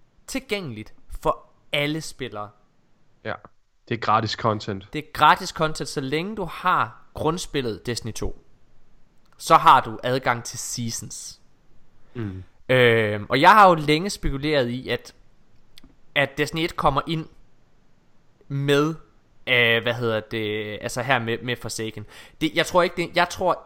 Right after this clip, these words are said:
Speaker 1: umiddelbart ikke, at det er en del af Annual Pass. Jeg kan ikke helt finde ud af det.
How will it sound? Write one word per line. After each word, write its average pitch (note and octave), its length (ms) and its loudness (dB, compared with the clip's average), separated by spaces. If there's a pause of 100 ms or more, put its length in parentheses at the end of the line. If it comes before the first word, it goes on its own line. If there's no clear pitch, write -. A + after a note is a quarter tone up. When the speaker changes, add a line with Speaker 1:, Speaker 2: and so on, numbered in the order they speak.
Speaker 1:
umiddelbart F#3+ 760 2 (140)
ikke, G#3 420 -6
at G#3 220 -4
det D3+ 180 -10
er F3 80 -2
en F3 140 -6 (220)
del G#3 400 -6
af D#3+ 180 2
Annual F#3 320 -6
Pass. E3 320 4
Jeg D3 80 -12
kan - 140 -16
ikke - 60 -18 (160)
helt B3 200 -6
finde E3 200 -10
ud D3+ 60 -12
af C3 180 -4
det. C#3 100 -12